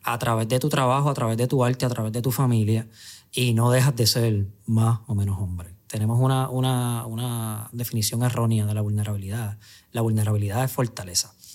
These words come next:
Fingir que eres fuerte es de débiles. Y muchas veces los hombres estamos todo el tiempo fingiendo, "No, yo estoy bien.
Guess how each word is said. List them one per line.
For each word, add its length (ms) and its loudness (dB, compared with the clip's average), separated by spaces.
Fingir 580 2
que 160 4
eres 220 2
fuerte 640 -2
es 280 2
de 100 2
débiles. 560 -4
Y 40 -12
muchas 280 -2
veces 220 2
los 160 4
hombres 320 4
estamos 240 -2
todo 100 0
el 80 0
tiempo 260 0
fingiendo, 420 2
"No, 100 2
yo 60 6
estoy 180 -2
bien. 320 -2